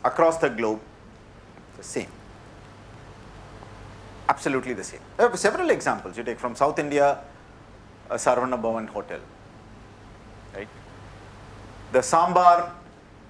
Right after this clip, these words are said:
not lunchtime yet, right? Talking about food. There's like McDonald's and sambar and all that. I don't want you to get hungry, but, uh, the sambar of Saravana Bhavan tastes the same in Chennai, in Delhi, in Vellore, in California. That's algorithm,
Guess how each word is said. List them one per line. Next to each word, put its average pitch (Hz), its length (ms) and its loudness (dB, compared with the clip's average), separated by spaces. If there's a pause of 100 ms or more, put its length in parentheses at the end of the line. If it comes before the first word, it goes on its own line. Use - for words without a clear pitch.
(1600)
not 143 120 2
lunchtime 135 400 -2
yet, 92 160 -10
right? 127 160 -4 (460)
Talking 127 220 -4
about 113 100 -4
food. 170 240 0 (380)
There's 117 160 -12
like 123 260 -6
McDonald's 135 540 0
and 123 100 -6
sambar 131 420 2
and 127 80 -4
all 120 160 2
that. 120 140 0
I 117 80 2
don't 131 80 2
want 135 140 -2
you 127 60 -8
to 117 80 -8
get 117 180 -2
hungry, 143 380 -2
but, 123 280 -4
uh, 104 140 -2 (960)
the 147 60 -4
sambar 190 380 4
of 160 100 2
Saravana 160 380 2
Bhavan 143 260 0
tastes 147 220 -4
the 135 80 -4
same 135 440 -2 (280)
in 113 120 -12
Chennai, 139 500 -4
in 107 180 -8
Delhi, 127 420 -2
in 107 160 -8
Vellore, 120 400 -2 (300)
in 98 100 -12
California. 95 560 -8 (1700)
That's - 200 2
algorithm, 92 540 -8